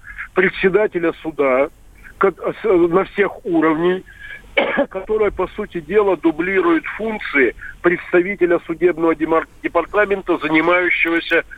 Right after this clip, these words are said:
хозяйственными делами, по крайней мере, формально. На самом деле председатель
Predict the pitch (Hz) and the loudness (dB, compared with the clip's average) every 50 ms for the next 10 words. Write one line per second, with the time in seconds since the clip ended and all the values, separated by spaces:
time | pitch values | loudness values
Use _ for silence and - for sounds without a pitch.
0 | - - - 190 185 - 180 175 170 - - - 160 160 156 160 165 156 175 175 | -6 -2 0 0 0 2 0 0 -2 -2 -6 -10 -8 -6 -4 -4 -2 0 2 2
1 | 170 160 139 120 104 101 95 - - - - - 180 180 175 185 180 180 180 180 | 4 4 2 2 0 -4 -10 -16 -18 -10 -4 -2 0 2 2 0 0 0 -2 -4
2 | 175 175 165 - 180 190 190 185 185 180 165 139 120 104 95 87 - - - - | -4 -4 -4 -2 0 0 0 0 0 0 0 0 0 -2 -6 -12 -16 -20 -20 -20
3 | - - - - - 175 208 - - 254 254 233 226 208 196 160 190 208 202 196 | -20 -20 -12 -4 0 0 0 2 2 0 0 2 0 0 -2 0 0 0 0 2
4 | 190 185 170 160 147 - - - 170 170 - - 175 175 185 180 - 170 170 | 2 2 2 2 2 -2 -8 -10 -10 -6 -4 -2 0 2 2 0 0 -2 -6